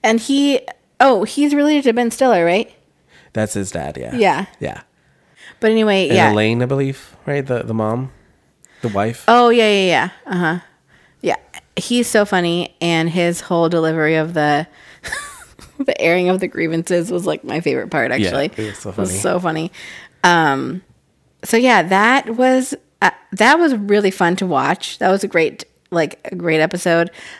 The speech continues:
Speaker 1: um, because I have heard so many references to, um, Festivus.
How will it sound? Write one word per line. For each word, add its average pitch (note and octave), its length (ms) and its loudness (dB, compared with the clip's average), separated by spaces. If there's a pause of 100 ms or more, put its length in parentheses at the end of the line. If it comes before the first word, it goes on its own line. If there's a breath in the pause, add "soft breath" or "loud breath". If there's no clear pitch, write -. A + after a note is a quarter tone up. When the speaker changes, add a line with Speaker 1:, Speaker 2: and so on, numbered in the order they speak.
(160 loud breath)
Speaker 1:
um, E3+ 180 2
because F3+ 260 0
I G3 120 6
have G3+ 160 2
heard F3+ 680 2 (840 soft breath)
so G3+ 140 0
many F#3 160 2
references E3+ 540 0
to, D#3+ 500 2
um, D3 260 0
Festivus. D#3+ 720 -2